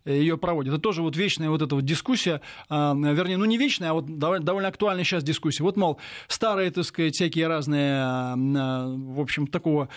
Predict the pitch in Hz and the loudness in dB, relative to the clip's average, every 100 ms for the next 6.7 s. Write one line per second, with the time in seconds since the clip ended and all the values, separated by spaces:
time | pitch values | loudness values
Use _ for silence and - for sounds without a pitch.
0 | - - 208 - 214 - 214 175 165 160 | -8 0 0 0 -2 0 2 4 4 2
1 | 180 - 170 160 175 156 151 165 196 285 | -2 -2 -2 0 2 2 2 2 0 0
2 | 311 254 - - - 170 190 196 233 190 | 2 0 -2 -14 -4 0 2 2 0 2
3 | 175 165 131 117 - _ - _ _ 151 | 4 4 0 -4 -12 _ -20 _ _ -4
4 | 214 311 320 302 247 220 220 214 190 170 | 0 2 2 2 2 2 2 2 2 2
5 | 151 143 - 196 214 220 202 196 226 - | 0 -2 -2 -2 2 2 2 2 0 0
6 | 180 165 156 143 131 127 127 | 2 2 0 0 0 -2 -6